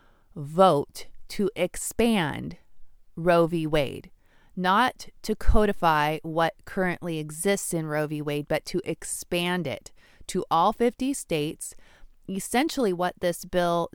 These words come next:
does, and it's gonna be linked in the show notes, so I want you to go read it. It's not that long. It's very disturbing, but you need to know what's in this bill. And I believe that Washington Senator Patty Murray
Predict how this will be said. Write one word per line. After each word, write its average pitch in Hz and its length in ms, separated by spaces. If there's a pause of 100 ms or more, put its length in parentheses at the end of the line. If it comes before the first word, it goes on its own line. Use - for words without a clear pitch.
(100)
does, 170 640
and 156 160
it's - 160
gonna 175 220
be 170 180
linked 170 420
in 175 380
the 185 180
show 214 300
notes, 156 280
so 160 380
I 160 140
want 160 340
you 220 60
to 214 40
go 220 120
read 180 260
it. 160 140
It's - 180
not 165 320
that 208 220
long. 170 400 (460)
It's 185 160
very 196 580
disturbing, 175 880
but 175 180
you 196 200
need 190 300
to 240 120
know 165 320
what's 160 260
in 160 200
this 151 200
bill. 151 460
And 160 400 (720)
I 165 80
believe 160 720 (280)
that 160 160
Washington 175 840 (260)
Senator 156 500
Patty 170 440
Murray 151 540